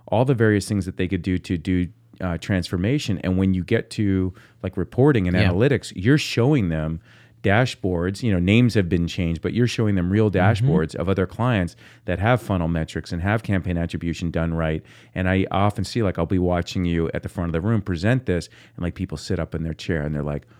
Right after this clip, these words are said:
Speaker 1: "Wow, holy shit, like, I want that. How do I get that?" And, and so when you, your technique of, of showing them, uh, slides and graphics that, uh,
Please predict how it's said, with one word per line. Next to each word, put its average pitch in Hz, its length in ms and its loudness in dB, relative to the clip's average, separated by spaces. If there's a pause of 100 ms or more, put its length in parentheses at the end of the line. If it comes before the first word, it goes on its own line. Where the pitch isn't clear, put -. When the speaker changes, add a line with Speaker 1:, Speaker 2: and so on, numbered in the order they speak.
(280)
Speaker 1:
"Wow, 78 420 -8
holy 87 180 -4
shit, - 340 -8
like, 73 160 -10
I 95 140 0
want 90 340 0
that. - 240 -10
How 92 160 -4
do 92 140 2
I 82 140 0
get 90 340 -6
that?" - 360 -10
And, 90 320 -2 (360)
and 92 160 -4
so 98 180 2
when 95 240 4
you, 90 540 0
your 117 420 4
technique 95 540 0
of, 85 260 0
of 85 160 -4
showing 107 460 2
them, 85 340 0 (480)
uh, 85 200 -4
slides 95 500 2
and 87 200 -4
graphics 92 600 0
that, 80 300 -2 (140)
uh, 78 400 -6